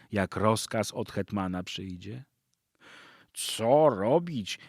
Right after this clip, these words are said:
jak rozkaz przyjdzie? Bodaj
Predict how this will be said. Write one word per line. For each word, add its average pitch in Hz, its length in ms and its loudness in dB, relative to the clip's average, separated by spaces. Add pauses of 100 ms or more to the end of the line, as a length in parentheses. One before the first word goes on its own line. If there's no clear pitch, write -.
jak 98 320 2
rozkaz 90 760 -4
przyjdzie? 101 840 -6 (500)
Bodaj 165 760 4